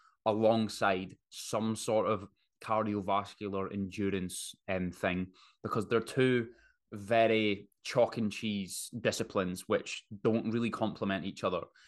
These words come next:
And here's the actual definition to the hybrid training: "The concurrent training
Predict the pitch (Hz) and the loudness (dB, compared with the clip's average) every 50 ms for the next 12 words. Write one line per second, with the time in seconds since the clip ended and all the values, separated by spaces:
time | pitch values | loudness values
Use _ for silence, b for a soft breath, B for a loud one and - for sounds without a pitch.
0 | b b b b b b 113 113 110 104 101 98 - - _ _ _ _ _ - | b b b b b b 0 2 2 2 0 -2 -4 -8 _ _ _ _ _ -20
1 | 69 76 - - 139 113 - 131 139 127 110 131 123 110 110 113 113 - 113 107 | -20 -20 -16 -10 -8 -2 2 2 2 2 2 2 2 4 4 2 2 0 -6 -4
2 | 101 98 98 95 - - 101 95 - - 92 92 92 - 95 92 - - 101 98 | -2 -2 -4 -4 -4 -6 -8 -8 -6 -8 -10 -10 -10 -10 -10 -12 -10 -8 -8 -2
3 | 95 98 92 85 98 92 - - 101 95 90 87 90 101 - _ b b b b | -2 0 0 0 -2 -2 0 0 0 0 0 -2 -6 -8 -12 _ b b b b
4 | b b b - 110 - 113 107 - - 120 123 123 - - - 117 110 107 101 | b b b -10 -6 -4 -4 -2 2 2 2 2 2 0 0 2 2 2 4 2
5 | 98 98 | 0 0